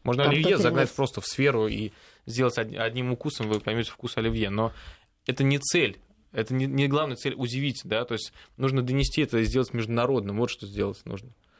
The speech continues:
Speaker 2: Ну,
Speaker 1: Эти
Speaker 2: будем,
Speaker 1: вкусы.
Speaker 2: давайте работать над этим. В
Speaker 1: <laughs>
Speaker 2: основном
Speaker 1: Давайте.
Speaker 2: вы, ну, немножко и мы тоже.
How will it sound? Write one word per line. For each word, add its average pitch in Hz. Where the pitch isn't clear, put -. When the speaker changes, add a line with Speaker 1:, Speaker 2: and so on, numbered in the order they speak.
Speaker 2:
Ну, 277
Speaker 1:
Эти 285
Speaker 2:
будем, 349
Speaker 1:
вкусы. -
Speaker 2:
давайте 220
работать 214
над 170
этим. 151
В 147
Speaker 1:
<laughs> -
Speaker 2:
основном 247
Speaker 1:
Давайте. 208
Speaker 2:
вы, 349
ну, 262
немножко 262
и 202
мы 233
тоже. 139